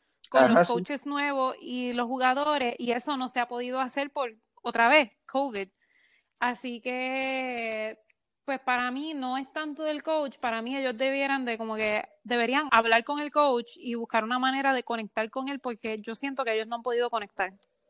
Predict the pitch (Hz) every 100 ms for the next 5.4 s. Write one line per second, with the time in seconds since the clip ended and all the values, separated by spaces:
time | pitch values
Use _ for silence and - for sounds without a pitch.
0 | _ _ _ - - 170 180 175 220 151
1 | 156 151 156 190 185 165 - 156 160 190
2 | 175 180 - 160 175 - 175 180 170 165
3 | 165 165 139 127 120 107 _ _ _ _
4 | 139 147 165 196 185 151 147 135 127 123
5 | 156 156 123 113